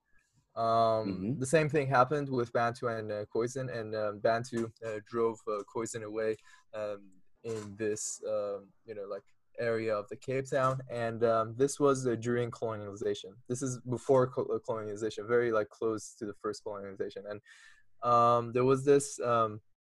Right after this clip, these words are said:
Speaker 1: a band of, uh, the English explorers, uh, that were, uh, just, uh, you know, passing by <laughs> and, uh, trying to, uh, land, uh, the la-, l-, l-, find a coastal area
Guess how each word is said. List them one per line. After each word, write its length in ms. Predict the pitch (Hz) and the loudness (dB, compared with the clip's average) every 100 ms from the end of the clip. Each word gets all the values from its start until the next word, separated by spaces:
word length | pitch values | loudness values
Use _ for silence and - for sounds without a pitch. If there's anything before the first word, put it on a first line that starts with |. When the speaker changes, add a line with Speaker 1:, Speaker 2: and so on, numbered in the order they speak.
| _ - _ _ _ _ 156 | _ -20 _ _ _ _ -6
Speaker 1:
a 120 | 120 | -4
band 420 | 110 120 120 120 | 2 4 4 4
of, 320 | 120 117 113 | 6 4 2
uh, 220 | 113 107 110 - - | 2 2 0 -8 -10
the 180 | 107 - | -8 -6
English 360 | 127 120 120 117 | -6 -2 -2 -2
explorers, 840 | 113 - - 107 123 143 165 - _ _ _ _ _ | -8 -10 -10 -4 0 0 -2 -10 _ _ _ _ _
uh, 640 | 117 110 107 104 104 101 104 | 0 2 4 4 2 -2 -2
that 220 | 113 - | -2 -2
were, 420 | 110 110 110 110 110 | 2 4 4 4 4
uh, 180 | 107 | 2
just, 420 | 104 110 110 - 110 | 0 -4 -6 -4 0
uh, 140 | 107 | 0
you 120 | 107 | -2
know, 100 | 104 - | -6 0
passing 400 | 117 - 120 117 | 0 0 -4 0
by 420 | 107 110 120 143 - - - - | 2 4 4 2 -2 -6 -10 -2
<laughs> 320 | - 131 - | 0 0 -2
and, 160 | 131 127 - - - _ | -6 -6 -10 -20 -20 _
uh, 160 | 117 113 | -2 -2
trying 300 | - 120 120 | 2 4 4
to, 140 | 120 117 - - - | 2 -4 -8 -20 -6
uh, 120 | 117 110 | -2 2
land, 480 | 113 117 117 117 113 | 6 6 6 2 -2
uh, 320 | 110 107 104 104 | 0 0 -2 -6
the 180 | 104 98 | -8 -4
la-, 220 | 107 104 | -4 -4
l-, 220 | 95 117 113 | -4 -4 -4
l-, 100 | 110 | -8
find 320 | - 135 127 | 2 4 4
a 80 | 120 | 0
coastal 520 | - 123 120 120 110 113 | 0 -4 -2 -4 -2 0
area 440 | 113 117 120 | 0 2 0